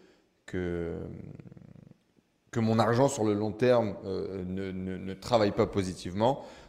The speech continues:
Donc là, voilà, on a, on a perdu, euh, hop, on a perdu, voilà, mille huit cent quatre-vingt-trois. Je l'ai acheté du coup avec le, le, la nouvelle plateforme, euh, qu'a mis en place Revolut. Et donc, on a perdu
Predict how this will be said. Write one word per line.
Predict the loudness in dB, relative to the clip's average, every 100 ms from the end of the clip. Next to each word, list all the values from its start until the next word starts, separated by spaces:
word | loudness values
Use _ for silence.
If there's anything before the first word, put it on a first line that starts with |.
| -12
Donc | 0
là, | 2
voilà, | 6 8 8
on | 6 2
a, | 2
on | 2
a | 2
perdu, | 4 4 4 2 0 0 -2 -8 -6
euh, | -4 -4 -4 -6 -6 -8 -6 -2
hop, | -2 -4 -10 -20 -12
on | -6 -4
a | -4
perdu, | -4 -2 0 2 0 -2 -4 -4 -2 -4 -6
voilà, | -4 -4 -4
mille | -2 0 2
huit | 0
cent | -2 -4
quatre-vingt-trois. | -4 -4 -4 -2 6 6 6 -4 -14 -10
Je | -4 4
l'ai | 4
acheté | 4 2 0
du | -2 -2
coup | 2 2
avec | 2 -2 -4
le, | -6 -4 -6
le, | -8 -10 -10
la | -10
nouvelle | -8 -4 -2 -2
plateforme, | -2 -6 -4 -2 0 -2
euh, | -8 -10 -12 -10
qu'a | -6
mis | -4
en | -4
place | -4 -6 -6
Revolut. | -6 -4 -2 -2 -4 -12 -20 -20 _
Et | -4
donc, | 0
on | 2
a | 2
perdu | 2 4 2 0